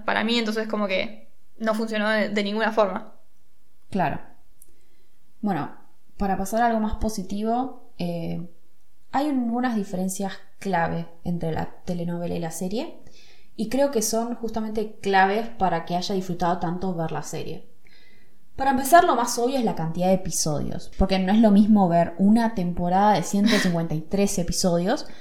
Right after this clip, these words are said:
Speaker 2: que cien episodios divididos en cinco temporadas.
Speaker 1: No.
Speaker 2: Personalmente me parece mejor el formato de temporadas más cortas porque es menos probable además que haya episodios de relleno, ¿no? Y la trama avanza mucho más.
Speaker 1: Sí, totalmente.
Speaker 2: Otra cosa que hace Jane the Virgin,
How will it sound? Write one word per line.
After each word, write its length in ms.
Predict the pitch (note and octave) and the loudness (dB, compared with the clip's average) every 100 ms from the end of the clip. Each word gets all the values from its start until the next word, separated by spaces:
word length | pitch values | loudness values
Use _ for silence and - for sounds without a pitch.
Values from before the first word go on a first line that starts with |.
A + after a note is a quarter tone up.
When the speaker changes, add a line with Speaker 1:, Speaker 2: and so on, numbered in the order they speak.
| - - - - | -12 -12 -10 -2
Speaker 2:
que 120 | B3+ | 0
cien 180 | B3 C#4+ | 2 2
episodios 440 | C4+ A#3 A#3 A#3+ | 2 2 4 4
divididos 380 | A3 F#3 F#3+ G3+ | 4 2 2 0
en 120 | E3 | -2
cinco 320 | E3 F#3+ F#3 F3+ | -2 0 0 0
temporadas. 580 | E3 D#3+ B2+ - - | 0 -2 -4 -6 -8
Speaker 1:
No. 200 | A#3+ G#3+ A3 - - - - | -8 -8 -8 -10 -12 -12 0
Speaker 2:
Personalmente 680 | G3+ F#3 G3 G3 G#3+ A#3 B3 | 2 4 2 2 2 4 4
me 120 | G3 | 4
parece 320 | E3+ E3+ G3+ | 2 0 0
mejor 240 | F3+ F3 F#3 | 0 2 0
el 60 | |
formato 340 | F#3+ E3+ E3+ F#3+ | 0 0 2 2
de 80 | F#3+ | 2
temporadas 580 | F#3 G3 A#3 A3+ A3+ | 2 2 4 6 6
más 160 | G3+ F3+ | 2 -2
cortas 580 | - C4 C4 C4+ E4 - | 0 4 4 4 2 2
porque 380 | G3 F3+ A3+ F#3 | -2 0 0 0
es 60 | F3+ | 0
menos 180 | F#3 F#3+ | 0 0
probable 360 | - D3+ E3 | 0 2 4
además 260 | F3+ D3+ D#3 | 4 2 0
que 140 | - | -4
haya 260 | E3+ F3 D#3 | -2 -2 0
episodios 420 | E3+ - - G#3+ G3 | -2 0 4 6 6
de 60 | |
relleno, 420 | D3+ - G#3+ E3+ | 4 2 2 2
¿no? 260 | D3+ F#3 - - - - - - | 0 0 -2 -6 -10 -12 -12 -6
Y 260 | G3+ G#3+ A#3 | 0 2 4
la 140 | G3 | 4
trama 440 | F3+ F#3+ G#3 - - | 2 0 0 -4 -2
avanza 440 | D3+ D#3 F#3 F#3 | 0 2 2 0
mucho 260 | F3 E3 E3+ | -2 -2 -4
más. 340 | D#3 E3+ - - | -4 -8 -12 -10
Speaker 1:
Sí, 160 | - G#3 | -6 -4
totalmente. 500 | G3 G3 G3 G3+ - - - - - - | -4 -6 -6 -8 -10 -14 -14 -14 -12 -2
Speaker 2:
Otra 240 | D4+ F4 | 4 6
cosa 240 | C4+ C#4 B3 | 6 4 2
que 60 | |
hace 260 | A3+ A#3+ A#3 | 2 2 -2
Jane 180 | G3 G#3 | 0 0
the 60 | G#3+ | 2
Virgin, 680 | A3 A3 A#3 A3+ A#3 - | 2 0 0 0 -2 -6